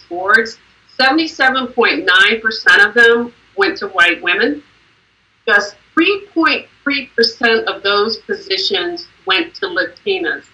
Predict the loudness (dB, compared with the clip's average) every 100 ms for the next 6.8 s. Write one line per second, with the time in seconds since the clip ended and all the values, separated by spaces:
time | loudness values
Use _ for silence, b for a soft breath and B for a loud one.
0 | _ _ _ _ -8 -6 -6 -12 -4 -2
1 | 0 -2 -6 -6 -4 0 0 -2 -10 _
2 | _ _ _ -2 0 0 -2 -2 0 0
3 | 2 2 2 -2 -2 -2 -2 -2 -2 -2
4 | -6 -2 0 0 -2 -4 0 0 0 -2
5 | 0 0 0 0 0 0 -2 -4 -6 _
6 | _ _ -2 0 0 -2 -4 -4